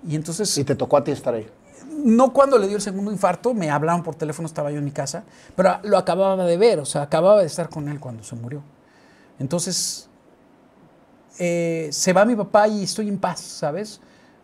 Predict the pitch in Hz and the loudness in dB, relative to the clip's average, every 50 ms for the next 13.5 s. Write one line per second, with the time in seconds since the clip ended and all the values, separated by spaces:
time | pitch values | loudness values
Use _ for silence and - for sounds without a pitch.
0 | _ _ _ _ _ _ _ - - - 214 233 226 226 170 160 - - - 220 | _ _ _ _ _ _ _ -8 0 2 4 4 4 2 0 -4 -6 -4 -2 -2
1 | 220 220 220 202 202 - - - 180 175 214 202 208 196 196 185 - 214 202 190 | -2 -2 -2 -4 -6 -6 -6 -4 -4 -4 -4 -4 -4 -4 -4 -2 0 2 2 4
2 | - 214 214 233 247 - - - _ - 160 160 - 160 156 151 147 147 151 147 | 4 4 4 4 2 0 -6 -10 _ -10 -8 -4 -2 -2 0 0 0 0 0 0
3 | 160 175 175 170 - - 165 180 185 185 170 165 196 - - _ _ _ _ - | 0 -2 -2 -2 -4 -4 -2 -2 -2 -2 -2 -2 -4 -6 -14 _ _ _ _ -10
4 | - 165 156 151 143 156 165 196 262 - - _ - - _ _ _ _ _ - | -6 -4 -4 -2 -2 -4 -4 -6 -8 -12 -20 _ -20 -20 _ _ _ _ _ 4
5 | 170 165 165 165 160 160 156 156 156 156 156 156 156 156 151 147 - 185 190 208 | 4 6 6 6 6 8 6 6 6 6 6 4 4 2 2 0 0 0 0 0
6 | 202 208 190 180 220 214 202 - - - 160 156 165 165 175 180 170 160 160 170 | -2 -4 -4 -4 -2 -2 -4 -4 -4 -4 -4 -4 -2 -2 -4 -4 -4 -6 -6 -8
7 | 175 151 113 113 127 151 - - - _ _ _ _ _ _ _ - 143 156 160 | -8 -10 -10 -12 -14 -16 -18 -20 -20 _ _ _ _ _ _ _ 0 2 4 6
8 | 202 185 180 147 147 147 131 185 180 160 147 151 160 156 156 135 120 139 196 - | 6 6 6 4 2 0 0 0 0 0 0 -2 -2 -2 -4 -4 -4 -6 -8 -10
9 | - _ _ _ _ _ _ _ - - 147 147 160 170 - - 156 151 165 156 | -16 _ _ _ _ _ _ _ -6 -4 -2 -2 -2 -4 -2 -2 0 0 0 0
10 | 139 - - - _ _ _ _ - - - _ - 165 160 160 165 170 175 175 | -2 -6 -12 -20 _ _ _ _ -20 -20 -20 _ -4 -2 0 2 2 2 2 2
11 | 175 202 196 - 247 226 208 190 - - 190 185 202 196 185 165 - - 175 170 | 0 0 0 2 4 4 4 2 0 -4 -4 -6 -6 -4 -4 -6 -4 -4 -4 -4
12 | 160 196 190 185 180 175 180 180 170 156 151 147 165 156 147 160 160 156 156 151 | -4 -6 -4 -4 -4 -2 -2 -2 -4 -4 -6 -6 -6 -6 -6 -6 -6 -4 -4 -4
13 | 147 147 - - 165 160 196 214 185 156 | -4 -6 -6 -4 -2 -2 0 0 -2 -2